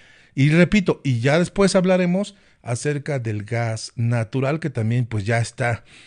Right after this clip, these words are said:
prácticamente en muchos, en muchos lados ya en, en uso,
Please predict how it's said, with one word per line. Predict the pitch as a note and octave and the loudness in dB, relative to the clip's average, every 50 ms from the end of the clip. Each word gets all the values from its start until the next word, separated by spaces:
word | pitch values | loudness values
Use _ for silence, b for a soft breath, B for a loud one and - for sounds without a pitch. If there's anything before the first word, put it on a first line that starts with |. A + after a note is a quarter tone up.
| B B B | B B B
prácticamente | - B2 B2 - - B2+ - A2+ G#2+ A#2 A#2 A2+ - A#2 | -6 -6 -6 -4 -6 -6 -6 -4 -4 -4 -4 -2 -2 -2
en | A2 | 0
muchos, | A2 A#2 B2 A#2 - A2+ G#2 - - - - b b b b b b b b | 0 0 -2 -2 -2 -6 -6 -6 -8 -16 -20 b b b b b b b b
en | - A#2+ A2+ A2 | -8 -6 -4 -2
muchos | A#2+ B2 A#2 - B2+ A#2+ | -2 -4 -4 -4 -6 -4
lados | C3 C#3 C#3 C#3 C#3+ C3+ | -2 -2 -2 -2 -2 -2
ya | A2+ A#2 A2 G#2+ | -2 0 0 0
en, | G#2 G2+ G#2 A2 - - | 0 0 -2 -4 -4 -4
en | G#2 G#2 G#2+ A2+ | -4 -2 2 2
uso, | A#2 B2+ - - F3 F3+ G3+ - | 2 2 2 2 0 0 0 -2